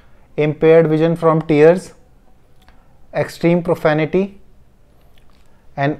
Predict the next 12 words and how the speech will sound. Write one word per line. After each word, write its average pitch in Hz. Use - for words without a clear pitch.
आरआईपी। 123
लास्ट 139
चिप 170
चैलेंज, 127
देखते 143
हैं 151
क्या 151
होता 147
है, 165
कैसा 135
होता 139
है। -